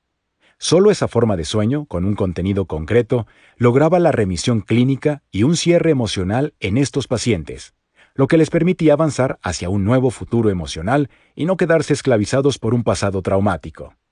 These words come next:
Los datos de Cartwright ofrecieron un importante respaldo psicológico a nuestra teoría de la terapia biológica nocturna. Pero fue gracias a un encuentro casual durante una conferencia, un inclemente sábado en Seattle, que mi propia investigación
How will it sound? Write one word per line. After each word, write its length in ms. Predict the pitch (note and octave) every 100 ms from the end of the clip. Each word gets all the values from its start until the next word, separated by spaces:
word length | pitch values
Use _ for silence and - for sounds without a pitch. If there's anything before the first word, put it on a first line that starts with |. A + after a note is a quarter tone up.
| _ _ _ _ _ _
Los 160 | F#2+ F2
datos 300 | A2+ G#2+ E2+
de 100 | E2
Cartwright 480 | A#2+ A#2 C3 D#3 - -
ofrecieron 540 | F#2 - - G#2 G#2
un 120 | G#2+
importante 560 | A2 F2+ E2+ C3 C3 A2
respaldo 440 | F#2+ - A2 A2
psicológico 720 | G2 A2 A2+ C#3 - A#2 C3 -
a 100 | A2
nuestra 380 | G#2+ F#2+ G#2 F#2
teoría 420 | F#2 D#2+ C#3+ F3
de 100 | E3
la 120 | C3+
terapia 500 | - F2 G#2 A2 A#2+
biológica 520 | G#2 E2 F2+ A2 G2+
nocturna. 580 | G2 F2+ G2+ E2 C#2 - _ _ _ _ -
Pero 180 | G2 F2
fue 160 | B2+
gracias 460 | A#2 B2+ B2+ E3 -
a 60 |
un 120 | F#2+ G#2
encuentro 460 | F2+ G#2+ G#2+ G2
casual 420 | E2 D#2 A2 C#3
durante 380 | C#3+ A2 E2+ E2
una 220 | F2+ G#2
conferencia, 800 | - F2 E2+ F#2+ A2 - C#3+ C3+ -
un 140 | C3+
inclemente 560 | D#3+ B2+ G#2 A#2+ A2 G2+
sábado 360 | A#2 G#2+ F2
en 80 | D#2+
Seattle, 400 | A2 B2+ B2+ D3 _ _ _ -
que 120 | B2
mi 120 | A2+
propia 340 | D3+ F#3 F#3+ F#3+
investigación 840 | C3+ F#2+ G2+ F2 D#2+ B2 C#3